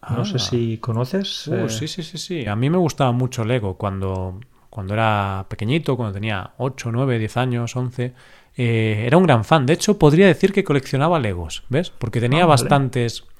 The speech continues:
Speaker 2: Pero bueno, era diferente, porque la gente que colecciona Lego generalmente construyen los diferentes, em,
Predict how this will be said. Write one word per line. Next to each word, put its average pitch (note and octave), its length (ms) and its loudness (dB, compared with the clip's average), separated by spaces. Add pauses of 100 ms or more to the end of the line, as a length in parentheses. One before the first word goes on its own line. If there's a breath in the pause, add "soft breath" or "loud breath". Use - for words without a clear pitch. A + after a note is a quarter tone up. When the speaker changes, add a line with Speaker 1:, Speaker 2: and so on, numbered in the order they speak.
(560 loud breath)
Speaker 2:
Pero C#3 140 4
bueno, C#3 180 8
era D#3+ 500 8
diferente, B2+ 560 2
porque G#2+ 220 -4
la A#2 80 2
gente D3 320 -2
que C#3+ 140 4
colecciona C3+ 420 0
Lego C#3+ 320 2
generalmente C3 800 0 (640 soft breath)
construyen B2+ 680 2
los A#2+ 160 2
diferentes, A#2 1300 0
em, F#2+ 800 -6